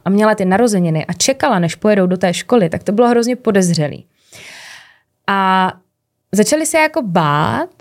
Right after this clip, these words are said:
jestli v tom tady paní nebude mít prsty. Takže museli ji dopadnout, museli ji najít, aby s ní promluvili. Nechtěli ji hnedka podezřívat, ale je to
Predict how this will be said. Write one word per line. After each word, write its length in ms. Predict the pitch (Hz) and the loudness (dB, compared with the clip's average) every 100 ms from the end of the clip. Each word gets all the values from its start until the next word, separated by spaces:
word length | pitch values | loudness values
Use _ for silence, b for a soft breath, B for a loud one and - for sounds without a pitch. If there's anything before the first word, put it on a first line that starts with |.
| - - - | -20 -10 -2
jestli 320 | 220 - 285 | -2 -2 -8
v 60 | |
tom 220 | - 285 262 | -2 0 0
tady 160 | 269 | -2
paní 600 | 269 - 175 165 160 208 | -2 -4 0 0 2 2
nebude 320 | 233 208 247 | 0 2 0
mít 160 | 269 277 - | 0 -4 -4
prsty. 460 | 190 - - - - _ _ _ _ _ - - | -4 -2 -4 -6 -8 _ _ _ _ _ -12 -4
Takže 340 | 247 190 151 - | 0 0 -2 -2
museli 300 | 202 - 269 | -2 0 0
ji 60 | 262 | 0
dopadnout, 580 | 220 214 196 170 156 - | -2 -2 0 0 -2 -2
museli 240 | 208 262 | -2 0
ji 40 | 262 | 2
najít, 480 | 240 196 147 156 - | 2 2 -2 -4 -2
aby 140 | 208 | 0
s 100 | - | 0
ní 120 | 269 | 0
promluvili. 480 | 302 302 220 160 156 | 0 2 2 0 -2
Nechtěli 320 | 214 214 247 | -4 -2 0
ji 40 | 240 | 2
hnedka 260 | 240 208 | 0 -2
podezřívat, 600 | 190 180 214 254 269 277 - - | 0 0 2 0 0 -2 -4 -6
ale 300 | 233 240 240 | -2 0 2
je 200 | 233 220 | 2 0
to 400 | 220 233 214 | 0 0 2